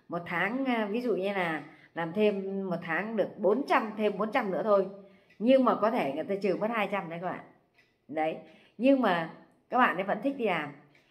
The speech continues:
Đi làm nó vui, nó khỏe người. Còn về hưu ở, ở, ở, ở nhà ấy thì cũng không phải là buồn. Nhiều khi ấy, người ta cứ nói là, "ở nước ngoài buồn, nhưng mà nói thật, mình chả thấy buồn,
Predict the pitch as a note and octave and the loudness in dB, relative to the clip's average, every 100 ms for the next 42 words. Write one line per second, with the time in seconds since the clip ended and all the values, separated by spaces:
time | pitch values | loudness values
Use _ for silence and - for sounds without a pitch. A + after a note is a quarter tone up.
0 | _ _ - A#3+ A3 F3+ G3 G3+ C4 C#4 | _ _ -2 2 4 4 0 2 6 6
1 | C4 - - - F#3 B3 G3+ B2+ C#3 F3+ | 4 -2 -16 -10 -4 -2 -2 -4 0 2
2 | E3+ D#3 C#3+ - _ _ _ - F3+ F#3 | 2 0 -6 -18 _ _ _ 0 2 2
3 | F#3 F3+ A3+ A#3+ D3 C#3 C3 C#3+ B2+ B2+ | 4 4 4 4 4 2 -2 -4 -4 -4
4 | C#3+ E3 E3 _ _ - D#3+ F#3 G3+ F#3 | -4 -6 -12 _ _ -8 -4 0 2 2
5 | G3 A3+ G#3 F3+ - - - C4+ D#4+ F4 | 2 2 2 0 -4 -14 -2 0 2 4
6 | C#4+ F3 F#3 F#3+ G#3 G3+ - - - - | 4 6 4 8 6 6 -8 -16 -14 -2
7 | A#3 A3+ B3 C#4+ C#4+ D#4 C#4+ A3 G3 B3 | 2 4 4 2 4 0 -2 0 2 2
8 | D4 C#4 B3 D4 A3+ E3+ - - _ _ | 2 4 4 4 0 -2 -12 -20 _ _
9 | _ _ _ - - D#3 F#3+ C#4 A#3+ F#3 | _ _ _ -2 0 0 2 4 4 6
10 | F#3 F3 - - G3 C4 B3 F#3+ C4 B3 | 6 6 2 -10 -6 0 0 2 2 0
11 | - - - _ - F3+ A3 G#3 - A3 | -2 -16 -20 _ -6 2 4 4 0 -2
12 | - G#3 B3+ A3+ | 2 2 6 4